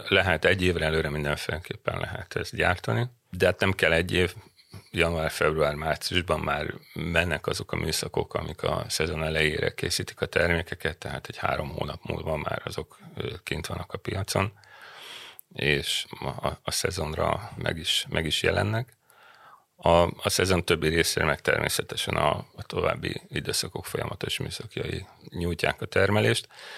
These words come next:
és hát érthető, hogy a gyárakban a karbantartás az a szezon utánra esik, amikor már, ö, túl vannak a nagyobb termelési terhelésen.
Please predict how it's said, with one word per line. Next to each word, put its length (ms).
és 140
hát 200
érthető, 640
hogy 200
a 260
gyárakban 480
a 80
karbantartás 800
az 100
a 80
szezon 380
utánra 360
esik, 380
amikor 380
már, 280
ö, 260
túl 160
vannak 320
a 60
nagyobb 360
termelési 680
terhelésen. 760